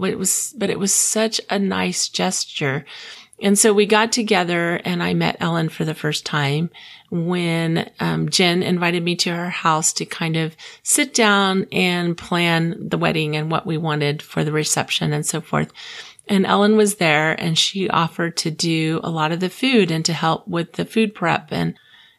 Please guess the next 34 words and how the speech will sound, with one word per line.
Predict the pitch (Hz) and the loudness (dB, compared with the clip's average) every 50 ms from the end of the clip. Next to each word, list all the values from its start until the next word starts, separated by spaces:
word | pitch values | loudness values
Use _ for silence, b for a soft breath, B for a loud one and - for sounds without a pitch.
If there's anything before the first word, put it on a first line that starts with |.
| b - | b -4
and | 214 214 | 0 2
I | 233 233 | 2 2
just | 214 233 226 - - | 2 2 0 0 2
thought, | 233 214 - - | 2 2 2 2
what | 202 240 277 | 0 0 -2
a | 302 294 | -2 -4
beautiful | - - - - 170 202 214 233 247 - 240 214 | -6 -8 -8 -4 -2 0 0 0 0 -2 -2 -2
thing | 196 - - - 196 196 185 180 175 170 | -2 -2 -2 0 2 2 2 0 -2 0
to | - 175 185 | 0 0 0
help | 175 170 202 196 190 - - | 0 0 0 0 -2 -2 -2
somebody | - - 196 175 175 170 170 170 165 160 160 160 165 - B B B B B B B B B - | -4 -2 -2 -2 -2 -2 -2 -2 -2 -2 -2 -2 -4 -6 B B B B B B B B B -2
the | 196 196 | 0 2
way | 196 190 185 180 | 4 4 2 2
that | 180 - - 190 | 2 0 0 2
she | - - 202 185 | 2 2 2 0
was | 180 170 175 170 - - | 0 0 0 0 0 -2
helping | - - 214 240 254 247 - 175 175 170 175 | -2 0 2 0 2 2 0 0 2 2 2
me, | 185 208 220 185 156 151 160 160 156 | 4 4 4 4 4 2 0 0 -2
not | - - 180 196 226 - - - | -2 -2 -2 0 0 -2 -2 -4
really | - 226 262 269 277 269 240 | -6 -4 -4 -2 0 0 2
knowing | 196 170 180 226 254 220 160 135 - | 2 4 4 4 4 2 2 0 -2
me. | - - - - 185 - B B B B B B B B | -4 -6 -6 -6 -10 -12 B B B B B B B B
You | - 185 | -6 -4
know, | 190 190 | -2 0
we | 185 202 | 0 0
had | 185 180 190 185 190 | 0 0 0 0 0
a | 185 | 2
mutual | 185 180 175 170 - - 165 165 165 | 0 0 0 0 -2 -2 -2 -2 -4
friend, | - - - 262 262 254 240 240 226 226 226 220 214 214 - - | -6 -6 -4 -2 0 2 2 4 4 4 4 4 2 0 -2 -4
and | - 180 180 180 175 175 170 175 | -2 -2 0 0 0 0 0 0
she | - - - 180 180 175 175 170 170 170 - - | 0 0 0 0 0 0 0 0 0 -2 -4 -4
knew | 170 175 190 185 185 185 190 185 - | -2 0 2 2 2 2 0 0 -2
of | - 180 180 | -2 -4 -4
our | - 151 165 160 160 160 160 | -2 0 0 2 2 0 -2